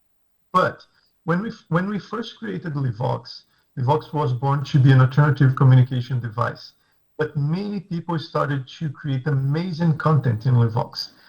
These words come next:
and we wanted to improve, um, discovery, and that's why we created Livox Store. Livox Store is an amazing repository with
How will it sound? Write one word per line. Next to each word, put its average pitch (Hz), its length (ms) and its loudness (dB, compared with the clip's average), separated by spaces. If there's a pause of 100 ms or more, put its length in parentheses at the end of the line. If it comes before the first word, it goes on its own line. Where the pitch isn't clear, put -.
(180)
and 139 120 8
we 165 100 8
wanted 160 380 6
to - 160 0
improve, 156 640 4 (420)
um, 117 680 6
discovery, 147 600 0 (240)
and 131 100 -4
that's 156 240 -2
why 160 140 -2
we 160 100 -4
created 151 380 -10
Livox 139 360 -8 (220)
Store. 120 300 -10 (560)
Livox 151 280 0 (140)
Store 151 260 -6
is 147 120 -6
an 143 180 -4
amazing 135 540 2
repository 135 920 2
with 131 220 -2